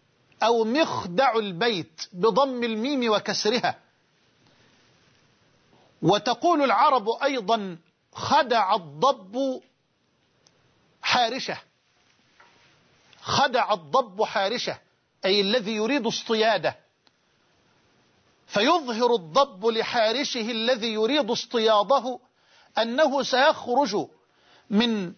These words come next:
فتحة الجحر الذي يمد الحارش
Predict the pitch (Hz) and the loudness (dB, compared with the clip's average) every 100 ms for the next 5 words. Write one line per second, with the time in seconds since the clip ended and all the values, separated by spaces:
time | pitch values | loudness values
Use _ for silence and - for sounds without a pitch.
0 | _ _ _ _ _ _ _ _ - - | _ _ _ _ _ _ _ _ -8 0
1 | 330 - - - 240 240 226 175 320 - | 0 0 -10 -6 -4 -4 -4 2 2 2
2 | 262 247 233 226 285 214 247 233 240 311 | -2 0 0 0 0 -2 -2 0 0 -2
3 | 185 240 214 - 311 311 269 233 | 0 -2 0 2 2 4 0 -4